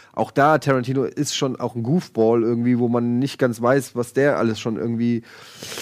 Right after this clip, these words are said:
für Geschichten, äh, hinter sich hat. Aber davon unabhängig, was er wusste,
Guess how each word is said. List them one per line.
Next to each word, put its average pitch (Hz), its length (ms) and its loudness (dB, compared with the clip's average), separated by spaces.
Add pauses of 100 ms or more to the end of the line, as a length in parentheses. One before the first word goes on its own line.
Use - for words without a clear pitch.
(260)
für - 140 -6
Geschichten, 147 580 0
äh, 131 200 2 (140)
hinter 156 260 2
sich 139 140 0
hat. 165 60 6
Aber 139 260 4 (400)
davon 151 300 2
unabhängig, 185 480 2
was 131 160 2
er 101 180 0
wusste, 185 480 4